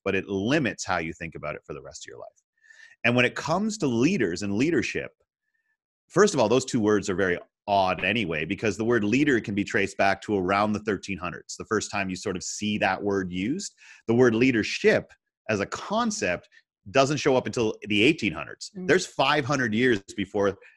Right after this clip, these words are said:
Speaker 1: the English language started writing about leaders, and when they <laughs> started writing about leadership, they were the same thing. And ultimately, the examples we're given as kids are all giants, presidents and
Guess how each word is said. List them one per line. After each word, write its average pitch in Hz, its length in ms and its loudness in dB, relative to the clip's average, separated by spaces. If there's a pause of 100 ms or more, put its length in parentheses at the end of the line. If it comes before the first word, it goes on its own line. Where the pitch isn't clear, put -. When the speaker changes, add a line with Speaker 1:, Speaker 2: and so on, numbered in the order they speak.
Speaker 1:
the 107 100 2
English 117 280 0
language 107 380 0
started 95 260 -4
writing 101 400 0
about 92 320 -2 (120)
leaders, 104 680 0
and 101 160 -2
when 104 80 -4
they 104 100 0
<laughs> 101 120 -6
started 131 240 0
writing 110 240 2
about 92 300 -2
leadership, 110 680 -2
they 110 80 0
were 120 80 0
the 113 100 -2
same 143 500 -4
thing. 101 280 -6 (580)
And 139 280 2
ultimately, 156 640 0
the 117 260 0
examples 127 640 -2
we're 127 80 -2
given 113 340 2
as 95 160 -4
kids 95 420 -2
are 95 140 -4 (160)
all 107 380 2 (120)
giants, 71 540 -10 (180)
presidents 123 600 -2
and 80 180 -16